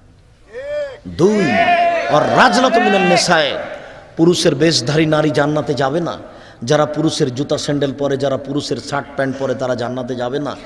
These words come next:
তিন, ও দায়ুস আল্লাযী ইকরু ফি আলি আল খাওয়াসা, যে তার বাড়িতে বেহায়াইর সুযোগ দিয়েছে, ও জান্নাতে যাবে না। কি করে আপনি এই প্যান্টটা কিনলেন?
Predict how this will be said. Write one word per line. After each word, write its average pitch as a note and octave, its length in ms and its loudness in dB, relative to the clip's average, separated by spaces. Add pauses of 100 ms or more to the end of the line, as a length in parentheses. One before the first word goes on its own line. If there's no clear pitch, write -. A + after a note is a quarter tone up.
(340)
তিন, B3+ 480 4
ও D#3+ 80 0 (100)
দায়ুস E3 440 4
আল্লাযী C#3+ 340 2
ইকরু C4 400 0
ফি F#3+ 80 4
আলি D#3+ 240 4
আল D3 120 0
খাওয়াসা, C3+ 560 -2 (440)
যে C3 200 2
তার D#3 180 4
বাড়িতে D3 460 2
বেহায়াইর C#3 840 2
সুযোগ B2+ 420 -4
দিয়েছে, B2+ 300 -2
ও B2 60 -2
জান্নাতে A#2+ 400 -6
যাবে A#2 260 -6
না। C#3+ 160 -10 (760)
কি F#4 180 6
করে F4 260 6
আপনি B3+ 380 4
এই A#3 120 10
প্যান্টটা F#3+ 400 2
কিনলেন? C#3+ 480 -2